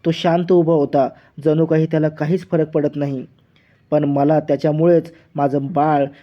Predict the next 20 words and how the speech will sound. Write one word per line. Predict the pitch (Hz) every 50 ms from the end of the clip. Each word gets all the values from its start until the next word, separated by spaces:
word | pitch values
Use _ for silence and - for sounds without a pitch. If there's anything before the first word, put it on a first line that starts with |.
| _ _
वेळेत | 151 147 156 165 175 190 185 143
हॉस्पिटलमध्ये | 151 160 151 - - 165 151 160 156 160 160 151 156
पोहोचलं, | 147 151 151 147 147 143 143 143 147 139 131 - - _ _ _ -
हे | 175 170
स्पष्ट | 175 - 165 156 147 - -
दिसत | 151 143 143 147 151 143
होतं. | 139 127 - 131 101 - _ _ _ _ _ _ _ _ _ - _ _ _ _ _ _ _ _ _
मी | 151 156 151
त्याला | 151 156 147 151 143
म्हणाले, | 143 139 135 131 135 139
"काका, | 139 139 156 147 139 - 156 160 170 - - _ _ _ _ _ _ -
तुम्ही | 196 214 214 190
देवदूत | 156 165 165 165 160 160 180 175
आहात, | 175 170 160 165 156 143 151 - - _ _ -
तुमचं | 156 160 156 180 165 156
नाव | 151 147 156 160
काय? | 156 175 156 147 135 127 - _ _ _ -
तुमचा | 170 170 165 196
नंबर | 180 170 160 165 165 175 180 170
द्या, | 156 165 151 143 131